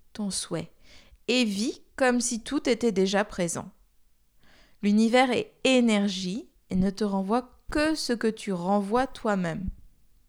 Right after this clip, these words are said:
Une pensée négative, un acte négatif, un sentiment négatif ne te renverra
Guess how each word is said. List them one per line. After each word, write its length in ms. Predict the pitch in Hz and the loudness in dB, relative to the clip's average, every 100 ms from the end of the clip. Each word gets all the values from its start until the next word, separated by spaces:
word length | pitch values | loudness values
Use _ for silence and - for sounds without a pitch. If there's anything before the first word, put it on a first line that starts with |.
| - - _ _ _ - - - - - _ 233 | -20 -20 _ _ _ -20 -20 -20 -20 -20 _ 0
Une 220 | 233 226 | 0 4
pensée 420 | 277 285 - 277 | 4 4 0 0
négative, 840 | 240 220 208 208 - 156 151 - - - - - - | 0 4 2 2 -4 -8 -10 -12 -20 -20 -20 -14 2
un 320 | 214 226 233 | 4 6 6
acte 380 | 269 320 - 240 | 4 2 -6 -2
négatif, 880 | 220 214 196 190 190 - 165 - - - | 0 2 2 0 -2 -10 -10 -12 -20 -4
un 140 | 214 214 | 0 0
sentiment 760 | - 269 269 - 262 220 190 | 0 0 -2 -4 0 2 2
négatif 800 | 180 240 214 196 190 - 320 - - - - _ - | 2 2 4 2 2 -6 -8 -10 -20 -20 -20 _ 0
ne 320 | 220 285 302 | 2 4 2
te 180 | 302 240 | 4 2
renverra 800 | 214 202 247 277 220 196 208 | 2 2 2 4 2 2 0